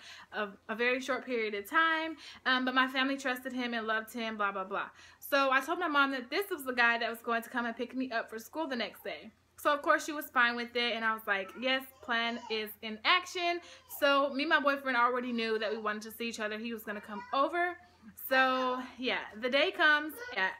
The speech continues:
we knew, we knew we were gonna see each other, so I told him that he can come pick me up for school. So, um, when the day gets here, you know, everybody's going about their, their daily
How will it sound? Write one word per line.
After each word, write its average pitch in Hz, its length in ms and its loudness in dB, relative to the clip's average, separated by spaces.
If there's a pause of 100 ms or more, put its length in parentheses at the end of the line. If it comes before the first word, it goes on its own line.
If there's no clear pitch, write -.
(220)
we 269 140 0
knew, 330 340 2
we 285 120 -2
knew 302 100 -2
we 302 80 0
were 294 100 0
gonna 262 220 0
see 285 120 -2
each 277 100 -4
other, 254 180 -4
so 233 240 2
I 220 100 2
told 247 240 -2
him 226 460 -4
that 208 440 2
he 247 120 -6
can 240 100 -8
come 220 220 -6
pick 208 160 -10
me 202 80 -8
up - 100 -12
for 240 80 -16
school. 254 400 0 (380)
So, 269 460 4
um, 226 500 2
when 247 140 -2
the 247 60 2
day 311 200 6
gets 320 240 -4
here, 302 160 2
you 294 120 -2
know, 269 100 2
everybody's 262 380 -2
going 254 220 0
about 240 240 0
their, 233 160 0 (100)
their 220 140 2
daily 240 540 0